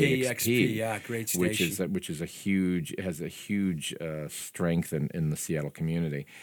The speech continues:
Speaker 1: So not a lot, but occasionally. But I'm glad you brought that up 'cause that just jarred my memory. I'm talking, I just talked about my first Bumbershoot. I'm gonna talk about my eighteenth Bumbershoot, where
Speaker 2: last
Speaker 1: there
Speaker 2: one?
Speaker 1: was the last one in twenty fourteen,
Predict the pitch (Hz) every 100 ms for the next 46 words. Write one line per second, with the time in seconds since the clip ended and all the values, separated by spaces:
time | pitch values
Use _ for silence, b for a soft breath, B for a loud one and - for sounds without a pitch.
0 | B B B - 147 139 - _ - 185
1 | 359 339 185 135 123 104 - 156 143 104
2 | 87 - 190 78 - - - - 123 165
3 | 202 135 120 123 120 113 95 101 120 139
4 | - 98 - 95 90 92 92 92 90 87
5 | 92 - 104 95 82 90 - 90 - -
6 | 76 76 - 127 - 80 73 71 - 73
7 | - B B B 127 120 - 110 101 82
8 | 85 85 - 135 143 - 87 76 73 71
9 | 73 - 64 60 - B B B B -
10 | 113 95 101 92 135 135 151 117 139 123
11 | - 98 92 117 143 - 117 92 - 127
12 | 135 - 127 117 - 120 95 73 73